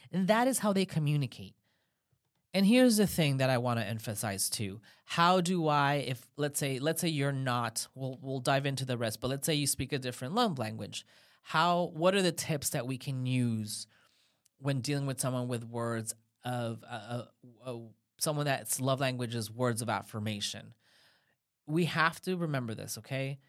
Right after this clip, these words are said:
We have to be authentic. People who have words of affirmation as their primary language have a nose for false platitudes, okay? So be sure that when we're dealing with them, we have to be genuinely and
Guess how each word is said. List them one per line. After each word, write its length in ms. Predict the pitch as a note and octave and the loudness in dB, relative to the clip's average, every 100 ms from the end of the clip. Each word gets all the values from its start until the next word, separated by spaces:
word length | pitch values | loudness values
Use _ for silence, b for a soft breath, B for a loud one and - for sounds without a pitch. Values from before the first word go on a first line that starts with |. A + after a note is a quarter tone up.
| _ _ _ | _ _ _
We 100 | C#3 | -2
have 140 | D3 - | -2 -2
to 100 | D3+ | -4
be 100 | C#3 | -4
authentic. 500 | B2 G2+ - - - | -4 -10 -14 -16 -8
People 340 | E3 F#3 G#3+ | -6 -2 -2
who 120 | G3 | -2
have 300 | E3 D#3+ C#3 | -4 -4 -6
words 320 | A#2+ A#2+ A#2 | -4 -4 -4
of 80 | C3 | -4
affirmation 600 | A#2+ - A2 G2 A2 A#2 | -6 -6 -8 -6 -8 -8
as 180 | A2 G#2 | -6 -6
their 80 | G2+ | -10
primary 500 | - A2 A2+ A#2 G#2+ | -8 -4 -4 -2 -4
language 600 | G#2 G#2 A2 C3 C#3+ - b b | -4 -6 -6 -6 -6 -10 b b
have 380 | - C3 C#3 C#3+ C#3+ | -4 0 0 0 -2
a 80 | |
nose 500 | C3 A#2+ A2+ A2+ A2 | -2 0 0 0 -2
for 160 | - B2+ | -4 -8
false 580 | - - G#2+ G#2+ - - _ _ _ _ _ | -6 -2 -2 -2 -6 -10 _ _ _ _ _
platitudes, 680 | - A2 G2 - G2 - - _ _ _ | -6 -4 -4 -10 -10 -12 -14 _ _ _
okay? 160 | - A2 | -8 -4
So 260 | A2 A2+ A2+ b b b | -2 -4 -6 b b b
be 140 | F#3 | -2
sure 280 | F#3 F#3+ F3+ | 0 2 2
that 220 | E3+ D3+ - _ _ _ _ _ _ _ | 2 0 -4 _ _ _ _ _ _ _
when 180 | C#3 C#3+ | -4 -2
we're 140 | C#3+ | -2
dealing 320 | A#2 B2+ C#3 | 0 0 2
with 160 | E3 E3 | 0 0
them, 180 | F3 D#3+ | 0 0
we 120 | D3 | 0
have 260 | - C#3 - | 0 -2 -2
to 80 | D#3+ | -4
be 140 | D#3+ | -4
genuinely 640 | A#2 G#2+ C3 D3 D#3 D#3 C#3+ | -2 2 2 2 0 0 -2
and 160 | B2 | -4